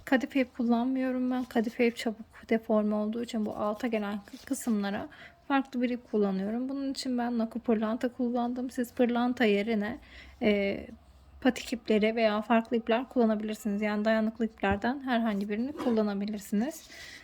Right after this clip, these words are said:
Şimdi yapımına geçeceğiz. Bunun için şuradan başlıyorum. Ortadan bir yerden başlıyorum. Şu başlangıç bitiş, bitiş yeri ayağın içine gelsin istiyorum. Bunu yaparken dikkat etmemiz gereken şey, yaparken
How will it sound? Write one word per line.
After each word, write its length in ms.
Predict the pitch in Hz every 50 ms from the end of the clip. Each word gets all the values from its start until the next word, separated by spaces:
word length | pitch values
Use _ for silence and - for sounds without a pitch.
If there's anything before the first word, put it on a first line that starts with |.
| - - - - - - - - -
Şimdi 580 | - 320 302 294 277 262 269 285 311 311 311 294 - _ _ _ _ -
yapımına 580 | 277 262 262 - - 262 240 226 214 208 202 202
geçeceğiz. 840 | 214 - 247 247 - 277 262 269 294 294 302 311 311 - - - - - - - -
Bunun 260 | 311 311 311 320 302
için 320 | 285 294 - 285 302 339 330 - - - - - - _ - -
şuradan 540 | - - - 277 269 247 240 220 208 196
başlıyorum. 480 | 196 190 190 190 - - 202 196 196 -
Ortadan 500 | 226 214 214 214 - 226 220 208 202 202
bir 100 | 208 202
yerden 480 | 208 208 202 208 208 208 208 202 202 202
başlıyorum. 680 | 214 233 226 - - - 247 254 254 247 247 247 277 - - - - - - - - _
Şu 380 | - - - 262 247 247 247 254 -
başlangıç 640 | 247 240 247 240 - 247 220 214 214 226 - -
bitiş, 280 | - - - 254 254 240
bitiş 360 | 240 233 - 269 240 - -
yeri 300 | 220 208 214 226 277 302 302 - _ _ _ -
ayağın 440 | 254 240 226 214 214 226 262 294 294 285
içine 340 | 254 240 - - 240 226
gelsin 440 | 226 233 247 233 233 226 - - 233
istiyorum. 500 | 214 214 - - - 220 208 220 277 302 - - - - - - - - - -
Bunu 160 | 311 311 311
yaparken 560 | 302 285 285 285 294 262 247 240 - 220 214
dikkat 320 | 208 214 - - 269 - 269
etmemiz 400 | 247 - 233 220 202 196 190 -
gereken 500 | - 208 208 202 202 - 233 214 214 214
şey, 200 | 196 - 262 277
yaparken 640 | 269 254 247 - 262 247 220 208 - 226 226 254